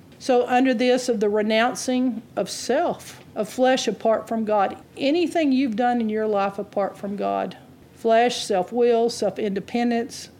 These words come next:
without leaning on dependence of God, defiance. It can be that refusing to forgive, swayed more by what the world says than what the Lord says. All these things are pieces of it.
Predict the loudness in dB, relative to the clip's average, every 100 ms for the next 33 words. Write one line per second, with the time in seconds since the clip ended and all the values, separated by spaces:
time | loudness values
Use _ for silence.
0 | -10 -4 -2 0 0 0 0 0 -2 -4
1 | -4 -2 -2 -6 -4 0 2 2 0 -4
2 | -14 -20 -10 -8 -4 -2 0 -2 -4 -12
3 | -16 -20 -20 -10 -6 -4 0 2 2 2
4 | 0 -2 -4 -4 -2 -2 -2 -4 -4 -4
5 | -2 0 2 2 -2 -6 -20 -20 -20 -4
6 | 2 4 4 2 0 2 0 0 -2 -2
7 | 0 0 0 -2 -2 -2 -2 -6 -14 -18
8 | -6 -2 -2 -2 -4 -2 -2 -4 -6 -4
9 | -2 -4 -2 2 4 2 0 -2 -2 -2
10 | 0 -4 -6 -14 -4 -2 0 -2 -6 -20
11 | -20 -10 -6 -6 -8 -10 -8 -6 -8